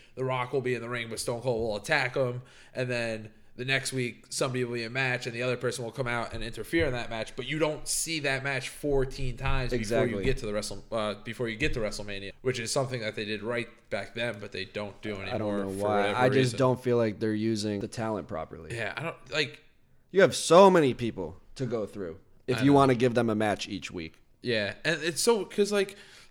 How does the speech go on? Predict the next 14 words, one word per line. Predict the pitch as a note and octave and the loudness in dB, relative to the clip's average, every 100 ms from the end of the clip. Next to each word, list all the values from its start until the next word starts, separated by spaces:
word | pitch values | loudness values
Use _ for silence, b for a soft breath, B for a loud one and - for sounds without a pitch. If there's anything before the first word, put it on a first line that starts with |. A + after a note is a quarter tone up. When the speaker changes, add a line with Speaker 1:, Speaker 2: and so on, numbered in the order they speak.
| - - | -20 -8
Speaker 1:
like, | D3+ D3+ B2+ _ _ | -4 -4 -8 _ _
everything | D#3 E3+ F#3+ F#3 D#3 | -4 -2 0 -2 -2
else | C3+ D3+ C3 | -2 -2 -2
in | - C3+ | -4 -4
the | B2 | -4
world, | A#2 C#3 A#2+ F#2+ | -2 -2 -2 -4
just | - C3 - - - - | -4 -4 -6 -12 -14 -18
look | A#2 B2 D#3+ D#3+ | -8 -4 -4 -4
back | D3 D3+ D#3+ - | -2 -2 -2 -4
to | C3+ | -2
what | B2 B2 | -2 -4
was | B2+ | -6
so | - - D3 C3+ | -6 -4 -2 -2
successful | C3 B2+ - D3 - C3+ B2 B2 | -4 -4 -4 -2 -4 -4 -4 -4